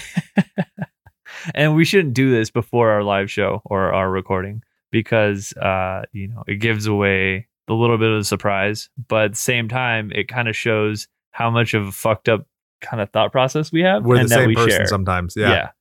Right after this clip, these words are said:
Speaker 2: We're
Speaker 1: So
Speaker 2: two halves of a whole,
Speaker 1: Okay,
Speaker 2: a
Speaker 1: s-,
Speaker 2: butthole.
Speaker 1: how about this? On the count of three, we'll say the nickname for Damien,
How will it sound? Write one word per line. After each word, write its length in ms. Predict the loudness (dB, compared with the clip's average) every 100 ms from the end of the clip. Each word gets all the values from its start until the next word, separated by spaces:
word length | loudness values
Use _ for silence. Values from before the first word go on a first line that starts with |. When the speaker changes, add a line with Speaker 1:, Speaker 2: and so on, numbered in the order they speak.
| _ _ 0
Speaker 2:
We're 160 | 4 6
Speaker 1:
So 80 |
Speaker 2:
two 100 | 4 4
halves 300 | 4 2 0
of 120 | 0
a 60 | 2
whole, 480 | 4 4 2 -2 _ -4
Speaker 1:
Okay, 200 | 0 2 4
Speaker 2:
a 40 | 4
Speaker 1:
s-, 120 | 2
Speaker 2:
butthole. 300 | 0 2 2
Speaker 1:
how 60 | 2
about 180 | 2 2
this? 280 | -2 -2 -4
On 120 | 0
the 80 | 0
count 380 | -2 -2 2 2
of 100 | 0
three, 420 | 0 0 0 -2 _ -6
we'll 240 | 0 0
say 400 | 0 0 4 4
the 140 | 2
nickname 560 | 0 -2 0 0 0 -2
for 720 | -8 -4 0 2 2 2 -2 -6 -2
Damien, 680 | 0 2 2 2 2 2